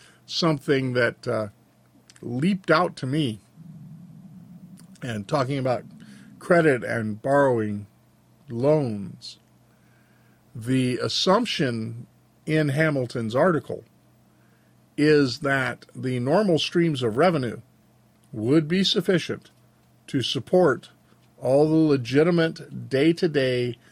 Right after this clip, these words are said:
peacetime activities of the government. He did not envision deficit spending. Indeed, nobody envisioned deficit spending,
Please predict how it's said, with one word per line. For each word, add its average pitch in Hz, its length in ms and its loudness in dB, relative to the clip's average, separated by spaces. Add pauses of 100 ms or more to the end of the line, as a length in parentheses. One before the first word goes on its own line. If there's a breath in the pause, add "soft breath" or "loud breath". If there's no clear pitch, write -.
(240 soft breath)
peacetime 151 720 -2
activities 127 640 -2
of 110 160 -4
the 110 80 -4
government. 123 460 -2 (1900 soft breath)
He 143 220 -2
did 165 320 2
not 185 260 2
envision 131 880 0 (2000)
deficit 139 580 2
spending. 120 560 -2 (1700)
Indeed, 135 280 2
nobody 139 500 2
envisioned 104 720 -6
deficit 120 540 -2
spending, 101 540 -6